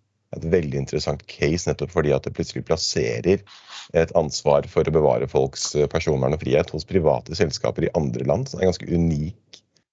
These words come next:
problemstilling at, eh, produktledere og policyledere i Apple og Google plutselig er de som skal ta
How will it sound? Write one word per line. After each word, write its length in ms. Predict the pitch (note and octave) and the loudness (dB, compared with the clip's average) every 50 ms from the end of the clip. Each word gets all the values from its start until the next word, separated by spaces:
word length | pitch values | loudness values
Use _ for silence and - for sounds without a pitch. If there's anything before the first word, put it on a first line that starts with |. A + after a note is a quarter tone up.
| _ _ _ _ _ | _ _ _ _ _
problemstilling 720 | - F#2 F#2 F2 D2+ - - - - - F2+ - F#3+ D#3 - _ _ _ | -2 0 2 4 4 2 2 -2 -2 0 0 2 2 0 -2 _ _ _
at, 180 | D2 E2 - - _ - | -4 -4 -4 -4 _ 0
eh, 200 | F2 E2+ E2 E2 | 0 2 2 0
produktledere 880 | - F2+ F#2 D#2+ D2+ C#2+ - - - D#2 D2 D2 C#2+ C#2 C2+ C#2 D2+ D#2 | 0 -2 -2 -2 -2 -6 -8 -12 -6 0 2 2 2 2 2 2 2 2
og 80 | D2+ - | 2 2
policyledere 760 | - D2 C#2+ C#2 C2+ - D#2 D2 C#2+ C#2 C#2 C#2+ D2 D2 D2 C#2 | 0 0 0 -2 -2 0 0 2 2 2 2 2 2 2 2 0
i 260 | C#2+ C#2+ C#2+ D2 D2 - _ _ _ _ _ _ _ _ _ | -2 -2 -2 -2 -4 -6 _ _ _ _ _ _ _ _ _
Apple 200 | - E2+ - - E2+ | -4 -2 0 0 2
og 40 | D#2 | 2
Google 240 | D#2+ D2 D#2+ F2+ | 2 2 0 0
plutselig 340 | F2 - G2 - - D#2+ D#2+ D#2+ | 0 0 -2 -2 2 2 4 4
er 40 | E2 | 4
de 180 | D2 C#2 C2+ | 0 -2 -4
som 140 | C2 - D2+ | -4 -4 -6
skal 140 | - - D2+ | -4 -4 0
ta 340 | - D#2+ C#2 C2+ C#2+ D2 | 2 4 4 4 2 0